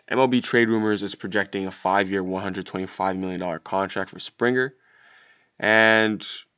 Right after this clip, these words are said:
I mean, that, that makes sense. Twenty-five a year for this, for a power bat with good outfield defense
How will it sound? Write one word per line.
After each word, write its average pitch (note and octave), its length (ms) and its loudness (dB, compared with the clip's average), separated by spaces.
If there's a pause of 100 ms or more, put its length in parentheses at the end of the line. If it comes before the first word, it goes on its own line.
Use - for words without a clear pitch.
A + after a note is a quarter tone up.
(680)
I G2+ 80 -4
mean, G#2 420 0 (640)
that, G#2 260 2
that G#2 60 2
makes A2+ 240 2
sense. - 320 -6
Twenty-five G2 500 -2
a F#2 60 -4
year G2 280 -2
for F#2 520 -6 (540)
this, - 360 -8 (460)
for F2+ 140 -8
a F2+ 60 -8
power G2+ 400 4
bat F#2+ 460 2
with F2+ 500 -10 (440)
good G2+ 200 2
outfield F#2+ 540 0
defense G2+ 580 -6